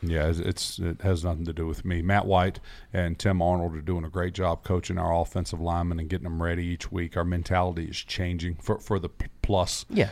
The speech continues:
Speaker 1: It, it's changing in a positive direction each week, a-, and we just have a mentality and an attitude that we're a little more weight on our fingers, a little more weight on our hands, and we're gonna get off the ball and just get after people in the run game.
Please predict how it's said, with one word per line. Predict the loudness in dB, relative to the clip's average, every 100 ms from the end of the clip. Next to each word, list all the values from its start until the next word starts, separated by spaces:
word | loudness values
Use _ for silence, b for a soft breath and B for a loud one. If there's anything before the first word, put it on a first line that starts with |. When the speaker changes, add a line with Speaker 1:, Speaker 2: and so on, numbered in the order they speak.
| 0
Speaker 1:
It, | 0 2
it's | -2 -4
changing | 0 2 2 0 0
in | 0 -2
a | -2
positive | 2 4 4 2 -2 -6 -10 B B -8
direction | -2 2 2 2 0 0
each | -2 -2
week, | -2 -2 -4 B B
a-, | -2 0
and | 0
we | 0
just | 0 0
have | 0
a | 0
mentality | -2 -2 2 2 4 2
and | 0
an | 0
attitude | 0 -2 -2 -2 0
that | -2
we're | -2
a | 0
little | 2
more | 2 2
weight | 4 4 4
on | 2
our | 0
fingers, | 0 0 0
a | 0
little | 0
more | 2 2
weight | 2 2
on | 2
our | 2
hands, | 2 2 0
and | 0
we're | -2
gonna | -2
get | 0
off | 2 0
the | -4
ball | 0 2 2
and | 0 -4
just | -6 -4
get | -2 0
after | -2 -2 -4
people | -2 -2 0 -2
in | -2
the | 0
run | 0 0
game. | 0 -2